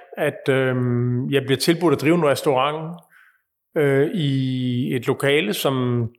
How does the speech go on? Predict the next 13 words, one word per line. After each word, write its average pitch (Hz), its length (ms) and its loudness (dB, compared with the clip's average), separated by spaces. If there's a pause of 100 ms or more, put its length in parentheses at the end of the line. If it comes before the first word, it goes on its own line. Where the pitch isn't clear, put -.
(280)
som 135 160 -2
tilhørte 123 800 2 (180)
Færøernes, 143 520 2 (200)
Grønlands 135 560 -2
og 151 80 -2
Islands 147 380 -2
ambassader 127 540 0
i 135 40 -2
Danmark. 123 360 -2
Det 131 80 0
hed 131 80 2
Nordatlantens 127 640 -2
Brygge, 135 340 2